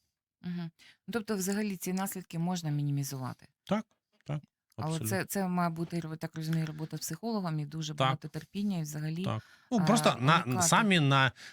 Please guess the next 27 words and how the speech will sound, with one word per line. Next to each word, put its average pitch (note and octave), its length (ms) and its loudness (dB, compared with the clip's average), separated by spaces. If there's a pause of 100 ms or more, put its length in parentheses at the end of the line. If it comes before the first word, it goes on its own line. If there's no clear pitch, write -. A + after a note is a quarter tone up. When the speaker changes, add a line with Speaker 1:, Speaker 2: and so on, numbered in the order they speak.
(100)
Speaker 2:
самі D#3 320 4
такі, C3 540 4
е, G2+ 160 2
складні A#2 800 4
ситуації, A2+ 880 0
це - 200 -4
коли, A2 540 0 (360)
допустим, G2 600 0 (400)
людині G#2 720 2 (100)
прийдеться G#2+ 680 2
до E2+ 180 -2
кінця F2+ 380 -2
життя, D3 520 0 (360)
допустим, F#2+ 480 -4
слідку-, A#2 680 0
там, F2+ 300 0
а, F2+ 400 0
займатися G2+ 680 0
фізичними F#2+ 680 -6
якимись E3+ 420 -4
навантаженнями, G3 800 -2
мати C3 300 0
постійні A2+ 600 -2
фізичні F2+ 480 -6
навантаження, F#2+ 720 -6
допустим, E2+ 580 -12
там, F2 260 -10